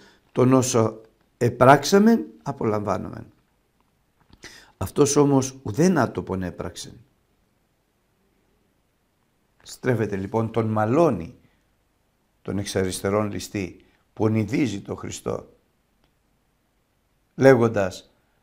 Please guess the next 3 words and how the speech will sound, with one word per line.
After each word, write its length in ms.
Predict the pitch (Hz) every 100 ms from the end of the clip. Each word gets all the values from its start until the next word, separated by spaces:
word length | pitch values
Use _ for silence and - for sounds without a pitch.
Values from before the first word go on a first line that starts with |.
| _ _ _ _ _ _ _
«Πειράζει 600 | 120 123 147 202 180 95
τον 220 | - 98
Χριστό, 580 | - 90 - 92 82 -